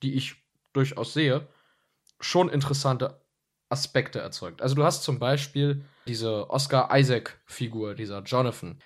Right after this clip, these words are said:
Das ist ein komplett anderer Typ Mann, als der Johann bei Bergmann war. Und du hast Momente,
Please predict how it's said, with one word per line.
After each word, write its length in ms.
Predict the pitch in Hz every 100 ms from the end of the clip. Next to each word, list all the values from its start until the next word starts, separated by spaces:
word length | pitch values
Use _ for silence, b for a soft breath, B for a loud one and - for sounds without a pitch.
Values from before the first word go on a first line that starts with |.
| b
Das 140 | 107 127
ist 120 | 147
ein 60 | 143
komplett 400 | 139 165 170 -
anderer 340 | 165 170 156
Typ 240 | 139 143 131
Mann, 480 | 120 139 135 - - _ _ -
als 340 | 123 123 123 -
der 360 | 123 123 120
Johann 480 | 127 143 135 131 127 _
bei 120 | 117
Bergmann 520 | 113 98 92 - 85 85
war. 240 | - - _ -
Und 480 | 139 135 135 - _ -
du 140 | 139
hast 380 | 151 165 - - -
Momente, 840 | 139 135 139 190 196 202 202